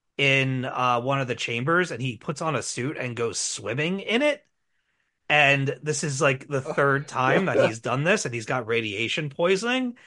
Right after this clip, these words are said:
Speaker 2: One would
Speaker 1: And
Speaker 2: think,
Speaker 1: so
Speaker 2: yeah.
Speaker 1: the radiation poisoning, I think, is contributing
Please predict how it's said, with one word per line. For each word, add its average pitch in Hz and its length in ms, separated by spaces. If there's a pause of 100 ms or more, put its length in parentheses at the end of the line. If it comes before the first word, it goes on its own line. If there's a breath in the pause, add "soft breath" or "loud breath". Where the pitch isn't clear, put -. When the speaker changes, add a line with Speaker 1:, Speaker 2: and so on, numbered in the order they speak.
(360 loud breath)
Speaker 2:
One 147 120
would 135 60
Speaker 1:
And 135 360
Speaker 2:
think, 147 140
Speaker 1:
so 139 680
Speaker 2:
yeah. - 80 (140)
Speaker 1:
the 151 160
radiation 165 580
poisoning, 131 480
I 127 100
think, 131 260
is 123 120
contributing 123 800